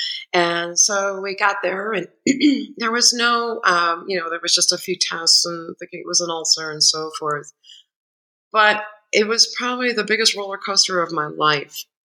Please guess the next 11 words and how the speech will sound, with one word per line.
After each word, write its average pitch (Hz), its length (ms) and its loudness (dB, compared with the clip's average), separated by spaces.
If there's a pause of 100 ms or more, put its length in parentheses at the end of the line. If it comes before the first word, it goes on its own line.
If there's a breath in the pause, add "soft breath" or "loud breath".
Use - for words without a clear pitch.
(220)
because 170 580 2
two 226 220 0
months 180 400 4
and 170 100 -6
three 175 220 -2
weeks 165 300 0
later, 180 240 -4
he 160 140 -12
was 151 200 2
dead. 160 360 -10 (1400 loud breath)
And 165 680 -2